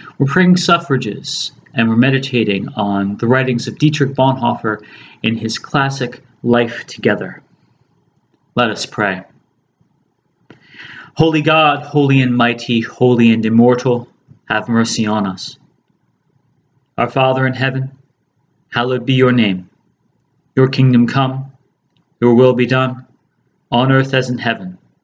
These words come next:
Give us today our daily bread.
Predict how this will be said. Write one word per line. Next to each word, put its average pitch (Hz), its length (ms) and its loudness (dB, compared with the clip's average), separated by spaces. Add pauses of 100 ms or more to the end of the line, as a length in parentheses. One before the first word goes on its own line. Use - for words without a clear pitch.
(840)
Give 139 160 0
us 139 160 -6
today 139 300 0
our 139 140 2
daily 139 320 2
bread. 139 420 -2